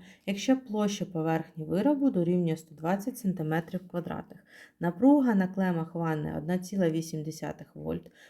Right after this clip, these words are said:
опір даного розчину три цілих сімдесят п'ять сотих Ом. Починаємо з вами з того, що запишемо, що нам ну, дано за умовою задачі. Нам дано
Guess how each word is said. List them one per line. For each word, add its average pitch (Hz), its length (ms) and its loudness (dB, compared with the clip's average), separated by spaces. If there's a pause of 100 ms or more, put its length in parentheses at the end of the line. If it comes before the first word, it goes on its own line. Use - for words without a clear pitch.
(180)
опір 202 400 2
даного 156 460 0
розчину 269 480 2
три 175 220 -2
цілих 214 420 0
сімдесят 185 580 0
п'ять 165 440 -4 (640)
сотих 180 560 -2
Ом. 165 280 0 (680)
Починаємо 220 720 6
з 160 60 -2
вами 165 380 4
з - 120 -6
того, 185 320 4
що 165 180 -4
запишемо, 170 800 0 (440)
що 220 320 6
нам 170 220 6
ну, 190 300 6
дано 170 500 4
за 160 120 -2
умовою 175 520 4
задачі. 175 720 0 (600)
Нам 240 300 10
дано 214 560 6